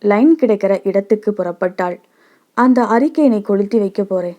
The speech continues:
எந்த அரிக்கனை கொளுத்தி வைக்க போற? ராத்திரி பூரா லைட் எரிஞ்சா அரை லிட்டர் மண்ணெண்ணெய் செலவாகும். எண்ணெய் போனாலும் பரவாயில்ல, விடிஞ்சு பார்த்தா உன் லைட்டே காணாமல் போயிருக்கும், தெரிஞ்சுக்கோ. சினிமாவுக்கு போனவன் எவனாவது ராத்திரியில வந்து மிதிச்சிட்டான்னா?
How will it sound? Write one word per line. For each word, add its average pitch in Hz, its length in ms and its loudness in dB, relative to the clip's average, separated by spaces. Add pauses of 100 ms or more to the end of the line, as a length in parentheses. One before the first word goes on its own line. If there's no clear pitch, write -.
(280)
எந்த 214 280 4
அரிக்கனை 269 380 4
கொளுத்தி 240 300 2
வைக்க 233 200 2
போற? 220 220 0 (480)
ராத்திரி 196 360 0
பூரா 240 360 2
லைட் 214 280 2
எரிஞ்சா 220 380 2 (240)
அரை 202 240 2
லிட்டர் 233 300 0
மண்ணெண்ணெய் 208 460 -2
செலவாகும். 196 520 -2 (400)
எண்ணெய் 214 440 4
போனாலும் 208 400 0
பரவாயில்ல, 196 480 -2 (320)
விடிஞ்சு 220 340 4
பார்த்தா 208 360 2
உன் 202 220 0
லைட்டே 214 360 2
காணாமல் 202 480 -2
போயிருக்கும், 196 460 -2 (220)
தெரிஞ்சுக்கோ. 196 420 0 (1000)
சினிமாவுக்கு 285 560 4
போனவன் 233 520 0
எவனாவது 208 420 0
ராத்திரியில 233 540 2
வந்து 214 260 2 (100)
மிதிச்சிட்டான்னா? 226 720 -2